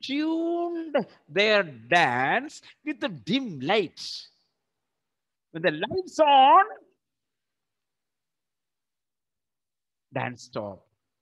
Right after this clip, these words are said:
Ashish, where is Ashish? He has gone to Kodamangalam? Ah, ah, ah, ah. I thought he has gone to Tattekadu. Ah.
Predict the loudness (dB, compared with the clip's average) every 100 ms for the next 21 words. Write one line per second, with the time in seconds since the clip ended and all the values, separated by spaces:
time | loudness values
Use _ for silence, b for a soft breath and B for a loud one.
0 | -2 -2 2 0 0 -4 -8 -6 -6 -6
1 | -4 -4 -4 -8 -10 b _ -8 -8 -8
2 | -10 -10 -12 -18 -16 -18 -20 -20 _ _
3 | _ _ _ _ _ _ _ -8 -6 -4
4 | -4 -4 -6 _ _ _ _ _ _ _
5 | _ _ _ _ _ _ _ _ -2 0
6 | 0 -2 -4 -8 -8 -12 -16 _ _ _
7 | _ _ -4 -4 -4 -4 -4 -2 0 -2
8 | -2 -4 -4 -6 -4 -4 -2 -4 -6 _
9 | _ _ _ _ _ -10 -10